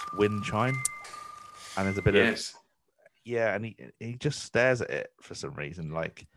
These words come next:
Speaker 1: like it's weird.
Speaker 2: Yeah, it's kind of an odd moment, and he's, he's in, in a si-, similar to, way to how Victor is sort of on the back foot and a little bit disorientated and confused with his surrounding. Um,
Speaker 1: Hmm.
Speaker 2: Patrick's sort of in a similar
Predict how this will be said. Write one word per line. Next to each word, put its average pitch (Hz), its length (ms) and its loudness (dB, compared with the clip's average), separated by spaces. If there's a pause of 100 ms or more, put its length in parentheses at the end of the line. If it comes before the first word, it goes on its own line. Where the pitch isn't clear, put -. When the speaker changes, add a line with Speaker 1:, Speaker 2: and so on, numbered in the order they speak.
(420)
Speaker 1:
like 85 160 0
it's - 180 -6 (120)
weird. 107 380 4 (240)
Speaker 2:
Yeah, 113 140 4
it's 113 100 0
kind 147 220 4
of 127 120 0
an 120 40 2
odd 123 180 6
moment, 110 640 2
and 110 200 2
he's, 139 540 4 (160)
he's 139 380 4 (300)
in, 135 180 4
in 139 180 2
a 135 60 4
si-, 156 260 4
similar 156 340 2
to, 135 120 -2
way 123 260 2
to 120 140 -2
how 110 180 6
Victor 117 420 2
is 101 120 0
sort 110 140 2
of 101 100 2
on 101 140 2
the 98 60 0
back 98 280 2
foot 101 340 -4
and 98 120 -2
a 95 40 0
little 110 160 2
bit 107 160 0
disorientated 101 920 2
and 98 120 -4
confused 104 600 0
with 98 120 -4
his 95 200 0
surrounding. 98 480 -2 (480)
Um, 117 300 8
Speaker 1:
Hmm. 82 140 2
Speaker 2:
Patrick's - 680 -2 (100)
sort 117 220 2
of 107 240 2 (120)
in 117 100 4
a 107 80 4
similar 104 640 0